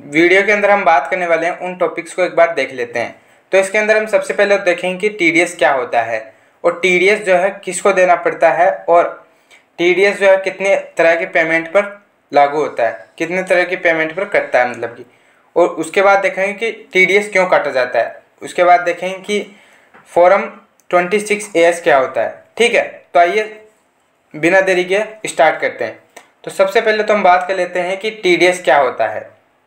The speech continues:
टीडीएस के बारे में मैं आपको एक साधारण सी परिभाषा बता देता हूँ जिससे आपको अच्छे से समझ में आ जाएगा। ठीक है, तो परिभाषा क्या है? आपकी income का कुछ भाग, यानी कि हमारी जो income है उसका कुछ प्रतिशत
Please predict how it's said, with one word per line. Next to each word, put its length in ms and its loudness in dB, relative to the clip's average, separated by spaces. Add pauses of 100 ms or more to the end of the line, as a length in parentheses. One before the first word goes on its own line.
(200)
टीडीएस 360 2
के 60 -2
बारे 240 4
में 80 -8
मैं 80 0
आपको 220 0
एक 120 -4
साधारण 380 -2
सी 120 -10
परिभाषा 420 -2
बता 220 2
देता 220 -2
हूँ 180 -8
जिससे 260 -4
आपको 320 0 (280)
अच्छे 260 -2
से 100 -4
समझ 240 0
में 120 0
आ 100 2
जाएगा। 340 -2 (280)
ठीक 180 0
है, 220 -2 (280)
तो 80 0
परिभाषा 460 2
क्या 160 0
है? 200 -4 (500)
आपकी 340 0
income 440 -4
का 120 2
कुछ 240 -6
भाग, 320 2
यानी 160 -6
कि 360 -8
हमारी 300 2
जो 120 0
income 320 -2
है 120 0
उसका 280 -2
कुछ 260 -6
प्रतिशत 760 -2